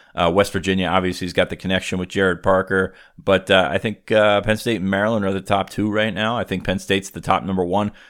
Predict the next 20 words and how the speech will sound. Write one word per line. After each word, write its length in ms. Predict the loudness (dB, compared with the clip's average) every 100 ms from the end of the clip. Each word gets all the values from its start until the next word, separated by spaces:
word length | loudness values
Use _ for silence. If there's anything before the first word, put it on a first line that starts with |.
| -12
Uh, 200 | -4 -2 -4
this, 300 | -6 -6 -4
this 240 | -4 -4
is 140 | -2 -4
an 180 | -2
interesting 480 | 0 0 -2 -4 -4
case 320 | 0 0 0
because, 400 | -4 -6 -4 -4 -8 -20 _ _ _ -6
you 120 | -2
know, 100 | 0
so, 240 | 0 -4
so, 320 | 0 2 2 0
so 240 | 0 4
often 340 | 4 4 0
we 80 | -2
talk 320 | 0 0 0
about 240 | -2 -2 0
Penn 160 | -2
State 400 | -2 -2 -2 -4
and, 180 | -6 -8